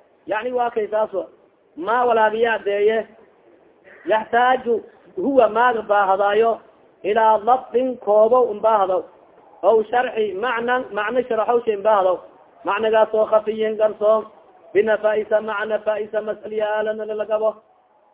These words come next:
Masaa'ilaas oo min atanbiihaati buraarujinyaale.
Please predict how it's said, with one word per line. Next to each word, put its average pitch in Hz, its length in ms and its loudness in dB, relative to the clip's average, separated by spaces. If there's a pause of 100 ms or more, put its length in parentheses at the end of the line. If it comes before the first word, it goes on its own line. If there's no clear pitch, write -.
(280)
Masaa'ilaas 233 680 -4
oo 254 100 -2
min 247 140 -6
atanbiihaati 233 760 -4
buraarujinyaale. 202 1000 -2